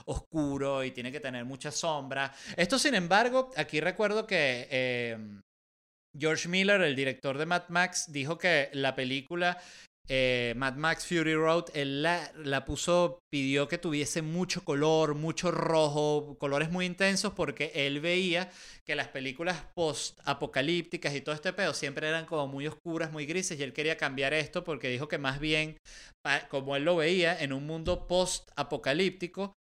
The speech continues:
en el cual no hay nada y no tenemos todos los beneficios de la sociedad actual, le pararíamos mucho al color. Y creo que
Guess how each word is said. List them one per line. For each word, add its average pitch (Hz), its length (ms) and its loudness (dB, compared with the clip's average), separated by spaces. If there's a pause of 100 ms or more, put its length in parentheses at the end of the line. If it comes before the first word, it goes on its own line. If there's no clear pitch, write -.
(260)
en 143 140 0
el 135 200 0
cual 135 280 4
no 156 100 2
hay 165 160 2
nada 170 420 6
y 147 60 -2
no 131 140 -6
tenemos 147 400 -4
todos 165 180 2
los 165 120 0
beneficios 143 540 -4
de 170 120 2
la 135 100 0
sociedad 135 460 -2
actual, 170 520 2
le 139 140 0
pararíamos 139 640 0
mucho 160 380 -4
al 160 140 -6
color. 127 440 0
Y 123 80 -4
creo 123 180 0
que 147 280 2